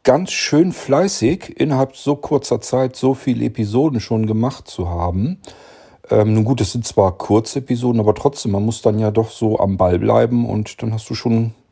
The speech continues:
ordentlich was, ähm, fertig gemacht. Vielleicht magst du uns mal so eine Art, na, Top drei, Top, Top fünf, also was dir so einfällt, so die,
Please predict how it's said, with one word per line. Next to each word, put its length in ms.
ordentlich 400
was, 420
ähm, 440
fertig 380
gemacht. 480
Vielleicht 480
magst 500
du 60
uns 340
mal 200
so 80
eine 200
Art, 720
na, 300
Top 340
drei, 360
Top, 380
Top 200
fünf, 380
also 220
was 160
dir 100
so 180
einfällt, 600
so 100
die, 320